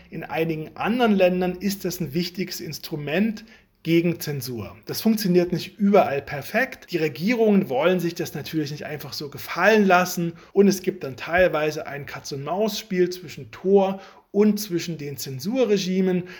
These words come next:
Auch in China können Sie mit dem Tor-Browser Zensur umgehen. Es ist dann aber ein bisschen komplizierter und Sie müssen noch verschiedene Sondertricks anwenden.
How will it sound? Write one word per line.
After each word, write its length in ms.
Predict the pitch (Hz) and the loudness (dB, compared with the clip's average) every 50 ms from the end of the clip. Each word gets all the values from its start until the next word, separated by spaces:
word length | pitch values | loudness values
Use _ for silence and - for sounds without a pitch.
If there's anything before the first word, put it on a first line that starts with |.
| - - _ _ | -20 -20 _ _
Auch 200 | - 147 160 - | -8 -8 -6 -6
in 120 | 151 131 | -6 -2
China 480 | - - - 202 226 247 240 226 208 202 | -2 0 0 0 0 2 2 2 2 2
können 420 | 202 - - 190 185 185 180 175 | 0 -4 -4 -2 0 0 0 0
Sie 180 | 160 165 165 165 | -2 -4 -4 -2
mit 200 | 165 156 160 160 | -4 -2 -4 -4
dem 180 | 139 - - | -6 -6 -8
Tor-Browser 920 | - - 170 185 190 190 185 175 151 156 160 160 165 151 160 160 156 151 151 | -6 0 2 4 4 4 4 4 4 4 6 4 2 2 0 0 -2 -2 -4
Zensur 420 | - - 151 143 131 139 151 160 | -6 -10 -10 -10 -8 -8 -8 -8
umgehen. 640 | 147 135 135 135 135 151 165 185 202 214 214 202 208 - - - - _ | -8 -8 -10 -10 -10 -6 -2 0 2 2 2 2 0 -4 -10 -18 -18 _
Es 180 | - 175 180 - | -8 -6 -6 -4
ist 280 | - 220 202 208 - | -4 -4 -4 0 0
dann 100 | 185 165 | 0 0
aber 200 | - 135 143 147 | 0 -2 -2 -4
ein 120 | 143 131 143 | -4 -4 -2
bisschen 320 | 214 214 214 - 190 165 | -4 -4 -2 -4 -6 -6
komplizierter 960 | - 151 139 127 - 117 107 - - - 226 233 233 226 196 214 208 214 - | -6 -8 -10 -10 -12 -14 -14 -14 -10 -4 2 4 4 4 4 2 0 2 6
und 240 | 196 214 226 214 196 | 6 6 6 4 0
Sie 140 | - 170 165 | -2 -4 -2
müssen 340 | 156 151 170 170 - 160 143 | 0 0 0 0 -2 -4 -4
noch 160 | 147 147 - | -4 -6 -6
verschiedene 560 | - - 143 131 - - 151 139 143 139 135 | -8 -12 -10 -10 -10 -10 -10 -10 -8 -8 -8
Sondertricks 800 | 127 131 127 143 175 175 156 131 113 - - - 131 - - - - | -6 -4 -4 -2 -2 -2 -4 -4 -6 -8 -10 -10 -10 -10 -10 -14 -14
anwenden. 720 | - 123 123 117 107 101 98 95 87 - _ 98 90 98 | -14 -14 -14 -14 -12 -14 -14 -14 -18 -20 _ -20 -20 -20